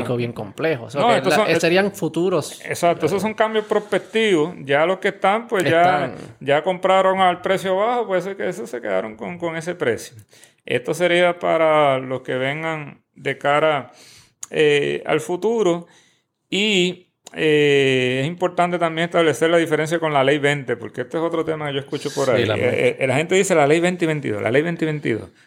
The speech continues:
Speaker 1: Eh, o dicen los veinte y veintidós. Yo digo, "Pero veinte y veintidós, yo, tú te estás refiriendo al año, al año dos mil veintidós".
Speaker 2: <laughs>
Speaker 1: Eh, la ley veinte es una,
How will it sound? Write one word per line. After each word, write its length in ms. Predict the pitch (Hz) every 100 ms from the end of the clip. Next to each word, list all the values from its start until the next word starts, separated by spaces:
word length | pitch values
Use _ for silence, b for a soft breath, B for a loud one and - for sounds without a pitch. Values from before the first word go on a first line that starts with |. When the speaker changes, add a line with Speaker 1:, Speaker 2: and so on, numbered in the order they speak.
| b
Speaker 1:
Eh, 160 | 127 139
o 200 | 131 127
dicen 300 | 120 160 185
los 180 | 156 127 120
veinte 300 | 143 170 165
y 40 |
veintidós. 540 | 151 143 147 123 104 101 107
Yo 120 | - 113
digo, 200 | 131 131
"Pero 380 | 123 117 104 - B B
veinte 260 | - 110 131
y 40 | 139
veintidós, 380 | 143 147 156
yo, 100 | 156
tú 100 | 143
te 80 | 131
estás 180 | 139 147
refiriendo 480 | 147 147 143 143 143
al 100 | 127
año, 260 | 143 151 127
al 80 |
año 220 | 113 127 139
dos 100 | 135
mil 160 | 139
veintidós". 800 | 139 139 147 143 143 131 131 113
Speaker 2:
<laughs> 80 | 117
Speaker 1:
Eh, 140 | 131 135
la 180 | 131
ley 160 | 120 160
veinte 800 | 151 151 170 170 139 117 120 113
es 140 | 117
una, 480 | 147 156 156 151 -